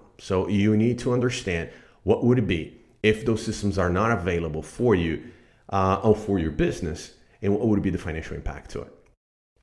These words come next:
Now, understanding the systems you're starting from, that should be a clear math for you.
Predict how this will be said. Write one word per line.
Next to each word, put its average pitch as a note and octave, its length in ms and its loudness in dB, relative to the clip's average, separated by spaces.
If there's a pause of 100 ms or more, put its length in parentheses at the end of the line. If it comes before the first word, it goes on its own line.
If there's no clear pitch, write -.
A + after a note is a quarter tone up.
(140)
Now, G2 200 0
understanding A2 760 2
the G2 60 -2
systems G#2 520 -2
you're F#2 80 -2
starting C#3+ 480 -2
from, - 340 -8 (520)
that F#2+ 360 0
should F#2 300 -2
be G2+ 140 2
a - 80 -2
clear C#3+ 580 0
math G#2+ 460 -2
for C#2+ 180 -6
you. - 160 -10